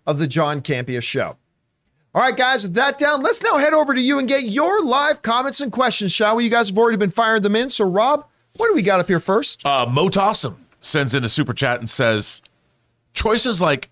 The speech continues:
Speaker 2: who gets to be Black Panther after T'Challa, is that done by Feige or Ryan Coogler? If Feige wants Shuri, can Coogler convince him to choose Nakia, or the decision is always Feige's?"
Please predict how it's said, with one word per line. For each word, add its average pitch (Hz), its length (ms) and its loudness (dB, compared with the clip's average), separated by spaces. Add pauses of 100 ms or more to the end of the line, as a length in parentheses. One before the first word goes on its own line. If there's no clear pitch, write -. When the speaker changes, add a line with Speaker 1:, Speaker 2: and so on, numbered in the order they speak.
Speaker 2:
who 180 160 2
gets 165 260 -2
to 143 60 -4
be 135 120 0
Black 123 400 -2
Panther 123 400 -2
after 101 280 -2
T'Challa, 101 640 -2 (180)
is 147 160 -2
that 285 200 -2
done 196 180 0
by 120 160 0
Feige 123 500 -2
or 98 100 0
Ryan 107 320 -2
Coogler? 117 440 -2 (340)
If - 140 -6
Feige 170 300 0
wants 131 300 0
Shuri, 117 520 0
can 113 240 -6
Coogler 131 360 0
convince 107 400 -2
him 123 120 -4
to 107 100 -6
choose 104 340 -2
Nakia, 151 560 -2 (480)
or 120 240 2
the 113 140 -4
decision 113 440 -2
is 101 120 -2 (100)
always 98 320 -2
Feige's?" 120 640 -6